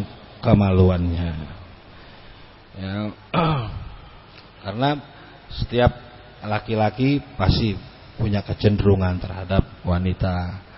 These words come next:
Dan begitu juga wanita, terutama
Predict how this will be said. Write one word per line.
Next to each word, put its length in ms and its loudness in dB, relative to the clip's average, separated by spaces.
Dan 80 -10
begitu 320 2
juga 320 8
wanita, 480 8
terutama 720 2